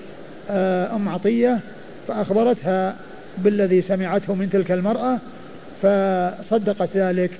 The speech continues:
وهو مطابق لما تقدم عن أم عطية في رواية موسى بن إسماعيل. نعم.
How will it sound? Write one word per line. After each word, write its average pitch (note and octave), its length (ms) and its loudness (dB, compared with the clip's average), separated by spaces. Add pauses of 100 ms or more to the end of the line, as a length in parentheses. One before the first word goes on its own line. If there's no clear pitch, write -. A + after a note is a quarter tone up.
(540)
وهو F#3+ 280 2
مطابق G#3 480 2
لما F#3 280 2
تقدم F#3 420 -2
عن E3+ 180 -4
أم F#3 220 -2
عطية E3+ 500 0 (440)
في F#3 220 4
رواية F#3 260 4
موسى F3+ 300 0
بن E3+ 120 -2
إسماعيل. D#3+ 480 -2 (920)
نعم. C3+ 100 -8